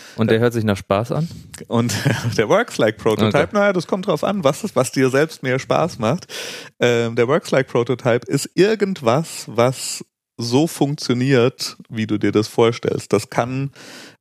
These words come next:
Speaker 2: ähm, eine Kiste voll mit Kabeln und Sensoren und sonst was sein. Ähm, das kann irgendwie einfach nur Platinen sein, die auf deinem Küchentisch liegen <laughs> und überhaupt keine Verkleidung haben.
Speaker 1: Ja.
Speaker 2: Da geht's nicht um Schönheit,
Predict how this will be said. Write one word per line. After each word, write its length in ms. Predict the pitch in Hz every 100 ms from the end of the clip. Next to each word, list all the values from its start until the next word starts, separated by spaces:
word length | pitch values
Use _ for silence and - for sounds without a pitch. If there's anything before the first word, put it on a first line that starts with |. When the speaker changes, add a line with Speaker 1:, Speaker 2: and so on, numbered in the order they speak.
| -
Speaker 2:
ähm, 520 | 107 107 110 107 127 - _
eine 180 | - 113
Kiste 420 | - 196 190 -
voll 240 | 165 135 131
mit 200 | 131 -
Kabeln 540 | 131 131 143 175 185
und 160 | 156 127
Sensoren 680 | 123 117 117 127 151 170 165
und 400 | 165 113 120 123
sonst 380 | - 135 - -
was 200 | 165 -
sein. 440 | 165 160 196 247 - - _ -
Ähm, 440 | 120 120 120 120 117
das 200 | 117 -
kann 400 | - 127 139 135
irgendwie 840 | 135 131 135 - 123 127 123 135 147 - -
einfach 340 | 123 131 135
nur 180 | 135 135
Platinen 560 | - 120 147 151 156
sein, 220 | 127 131 139
die 120 | -
auf 160 | 117 -
deinem 160 | 117
Küchentisch 520 | - 104 - - 127
liegen 600 | 120 123 - - - - - 196 160 185
<laughs> 320 | - - -
und 180 | 156 131
überhaupt 320 | 135 160 -
keine 220 | - 131
Verkleidung 600 | 127 110 113 101 101 104
haben. 220 | 110 135 180
Speaker 1:
Ja. 100 | 110 -
Speaker 2:
Da 100 | -
geht's 200 | 131 196
nicht 140 | 202 180
um 100 | 160
Schönheit, 580 | 175 175 139 101 120